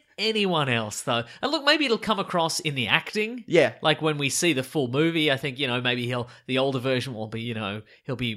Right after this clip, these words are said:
Speaker 1: he'll be worn down by life
Speaker 2: He'll have
Speaker 1: and
Speaker 2: a
Speaker 1: he'll
Speaker 2: big
Speaker 1: have
Speaker 2: Billabong hat on sideways, like he
Speaker 1: Yeah.
Speaker 2: had in Fresh Prince.
Speaker 1: Exactly.
Speaker 2: Yeah.
Speaker 1: Mm. But, but in this,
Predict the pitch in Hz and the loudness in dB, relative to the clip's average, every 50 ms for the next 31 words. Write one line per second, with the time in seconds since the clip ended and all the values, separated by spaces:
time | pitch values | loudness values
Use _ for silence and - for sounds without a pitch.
0 | 92 113 135 131 117 127 120 117 127 139 135 127 120 127 120 117 117 113 117 113 | -4 -6 -4 -4 -4 -4 -4 -2 0 0 -2 0 0 0 0 0 0 0 0 0
1 | 113 117 117 120 123 170 160 156 156 135 117 175 175 156 127 117 - - - - | 0 0 2 6 8 8 10 8 8 6 6 6 6 6 4 -2 -10 -16 -2 4
2 | 151 160 160 156 139 139 147 147 143 135 123 147 147 151 151 - 160 160 156 160 | 4 6 6 6 6 8 6 6 6 2 2 2 2 2 2 2 2 2 2 0
3 | 156 - 156 143 147 147 147 156 160 170 180 185 180 156 143 143 170 190 180 156 | 2 4 6 6 6 6 6 6 6 6 6 4 4 4 4 4 6 6 6 6
4 | 139 139 143 135 - - 147 143 - - - 147 156 170 175 - - 160 143 - | 6 6 4 2 0 0 0 0 0 0 -2 -2 -2 -2 -4 -6 -8 -8 -8 -6
5 | - 165 156 139 131 - 127 110 127 139 139 135 123 110 85 95 - - _ _ | -2 2 2 2 2 0 -4 0 4 4 6 6 6 4 4 0 -4 -14 _ _
6 | 135 135 135 123 107 92 - - _ - 160 135 92 127 135 160 143 127 131 135 | -14 -12 -10 -10 -10 -12 -14 -10 _ -2 -2 -2 -2 -6 -6 -6 -6 -6 -12 -12
7 | - - 185 180 196 247 285 214 139 151 - - - - - | -6 -6 -6 -6 -4 -4 -2 -2 0 0 -2 -2 -4 -6 -8